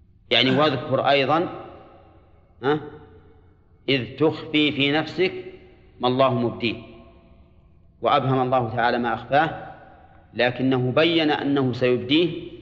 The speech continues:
وننظر ماذا أبدى الله عز وجل. "تخفي في نفسك ما"، هذه اسم موصول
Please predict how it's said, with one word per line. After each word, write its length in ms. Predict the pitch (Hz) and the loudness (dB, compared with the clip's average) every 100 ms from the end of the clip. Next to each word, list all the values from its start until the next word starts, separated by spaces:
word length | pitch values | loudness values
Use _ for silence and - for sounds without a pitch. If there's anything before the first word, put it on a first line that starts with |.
| - - | -20 -4
وننظر 440 | 135 156 156 135 127 | 0 2 2 2 0
ماذا 280 | 127 123 120 | 2 2 2
أبدى 140 | 117 | 0
الله 240 | 113 113 | -2 -2
عز 180 | 104 107 | -4 -2
وجل. 280 | 113 113 - - - - - _ _ - - _ _ | -4 -4 -10 -14 -20 -20 -20 _ _ -20 -20 _ _
"تخفي 460 | - 151 156 156 151 | 2 2 2 0 2
في 160 | 131 147 | 2 0
نفسك 500 | 160 - 143 - 131 | -2 -4 -6 -2 0
ما"، 640 | 131 147 151 160 - - - - - - - - - - | 2 4 4 2 -2 -8 -16 -20 -20 -20 -20 -20 -20 -8
هذه 260 | 117 123 127 | -2 -2 -2
اسم 200 | 127 127 | -2 -2
موصول 400 | 120 - 147 | -2 -4 -8